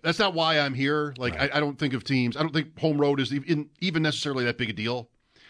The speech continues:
Speaker 1: It's just to beat good teams like that consecutively. I wanna, I wanna talk about how they have become run heavy. It's no accident.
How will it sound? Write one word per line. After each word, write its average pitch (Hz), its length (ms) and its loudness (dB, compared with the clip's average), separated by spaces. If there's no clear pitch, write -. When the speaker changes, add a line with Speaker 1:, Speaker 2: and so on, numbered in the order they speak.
Speaker 1:
It's - 100 -8
just - 280 0
to 143 80 0
beat 170 400 -2
good 139 240 2
teams 127 340 0
like 113 160 -4
that 107 200 -2
consecutively. 107 580 -4
I 180 160 2
wanna, 208 360 2
I 160 120 -2
wanna 202 180 0
talk 143 320 -2
about 107 380 -4
how 180 300 2
they 165 160 4
have 135 280 2
become 131 400 -2
run 113 200 0
heavy. 92 400 -6
It's 135 200 -4
no 165 300 4
accident. 127 520 -2